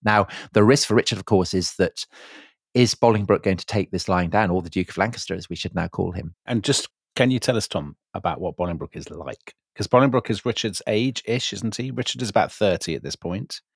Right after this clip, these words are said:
Speaker 1: He's a hard man.
Speaker 2: Right.
Speaker 1: And he's ambitious. And as it turns out, he is not willing to allow this kind of humiliation and permanent term of, of exile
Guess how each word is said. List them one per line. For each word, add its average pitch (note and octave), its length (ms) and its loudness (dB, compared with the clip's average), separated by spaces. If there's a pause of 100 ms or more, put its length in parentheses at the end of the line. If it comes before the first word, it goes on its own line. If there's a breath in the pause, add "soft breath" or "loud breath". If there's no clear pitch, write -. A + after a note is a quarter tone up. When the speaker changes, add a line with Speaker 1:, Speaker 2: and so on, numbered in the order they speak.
(260)
Speaker 1:
He's D#3+ 220 4
a C3 40 2
hard D3 340 6
man. D3 320 4 (180)
Speaker 2:
Right. F2+ 260 4
Speaker 1:
And A#2+ 120 4
he's B2 180 4
ambitious. A2+ 680 4 (240)
And A2+ 340 2
as G#2+ 180 2
it - 80 -6
turns G#2 280 4
out, G#2+ 320 4
he A2 260 4
is G#2+ 240 2
not G#2+ 180 4
willing G#2+ 340 4
to G2+ 360 2
allow G2+ 380 6
this F#2+ 440 4 (120)
kind F2+ 220 0
of E2+ 200 -6 (200)
humiliation G2+ 840 0 (340 loud breath)
and F#2+ 160 0
permanent G2 440 6
term F#2+ 200 6
of, F#2 160 2 (100)
of G#2+ 160 2
exile F2+ 500 4